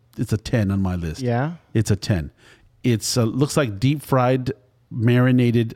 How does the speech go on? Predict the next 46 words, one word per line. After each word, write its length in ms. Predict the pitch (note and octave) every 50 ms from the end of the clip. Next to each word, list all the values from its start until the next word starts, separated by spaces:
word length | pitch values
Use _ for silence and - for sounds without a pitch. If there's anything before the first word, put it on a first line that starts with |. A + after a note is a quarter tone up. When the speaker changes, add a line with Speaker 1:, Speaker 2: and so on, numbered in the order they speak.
| - - -
Speaker 1:
tuna 280 | - - D3+ C3+ B2 G#2
chunks. 440 | - - G#2 E2 - - - - - _ _ _ _ _ _ - -
Speaker 2:
Hmm. 220 | - C#3 C3+ A2+ G2 F2 _ _ -
Speaker 1:
And 140 | B2 A#2 A2
I'm 60 | A#2
gonna 160 | A2+ A2+ A2 G2+
say 260 | - - C3+ A#2+ A#2+
to 160 | - - C3+
you, 380 | B2 A#2+ A#2+ A#2+ A#2+ B2 B2+ - _ - - A#2+ G#2 G2 G#2 - - - - - -
it's 340 | - G#2 A#2+ A2 - - -
just 240 | - C3+ A#2+ -
everything 400 | C3 A#2 G#2 G#2+ G#2 - A2+ G2+ F#2+
you 220 | F#2+ G2 F#2+ F#2+ - _ - - -
would 280 | - A#2+ G#2+ G#2 G2
possibly 440 | - - F#2+ F#2+ F#2+ - - F#2 F#2+
want. 300 | F2+ D#2 D2+ D2 D2 - -
It's 220 | G#2+ G#2 - - -
moist 300 | G#2+ A2+ A#2 A2 - -
in 80 | A2+
the 80 | G#2+ A2
middle. 320 | A#2 B2+ C3 C#3 C3 - - -
Speaker 2:
Yeah. 180 | - A2+ A#2 A#2
Speaker 1:
It's 160 | G2 F#2+ -
crunchy 440 | - - - - - A2+ - - A#2+
on 80 | G#2+ G2+
the 80 | G2
surface. 460 | G2 - - C3+ B2 - C#3 C3 - - - A#2+
Speaker 2:
Uh-huh. 300 | G#2 F2+ G#2 C3 - G2+ - _ _ -
Speaker 1:
Flavorful. 840 | - - B2+ B2+ C3 C3+ C3 C#3 C3+ - - C#3 C3+ C3+ C3+ C#3 - - _
They 140 | - B2+ A#2
give 180 | G2 A2+ A#2 G#2
you 160 | G#2 G#2 F#2+ - _ -
a, 40 | -
a 40 | G2+
plentiful 680 | F#2+ - _ - - - C#3 C#3 - C3+ - - C3 B2
amount. 480 | A#2+ A#2 A#2+ A#2+ A#2+ B2 C3 - - - _ - - -
It 60 | -
comes 240 | - - C#3 B2 A2
with, 200 | A#2 F#2+ F2 -
uh, 200 | G#2+ G#2+ G#2 G2
slabs 400 | - - B2+ B2+ B2 B2+ B2 A2+
of 100 | B2 A2+
avocado, 540 | B2 A#2 A2 A2+ - - A#2+ A#2 A#2 A#2+ A2+
cilantro, 600 | A2 - - A#2 A2+ A2+ A#2+ A2 - A#2+ A#2 A2+
purple 320 | - A#2+ A#2 - A#2+ A#2+
onion, 320 | A#2 A2+ A#2 A#2 A2+ A2+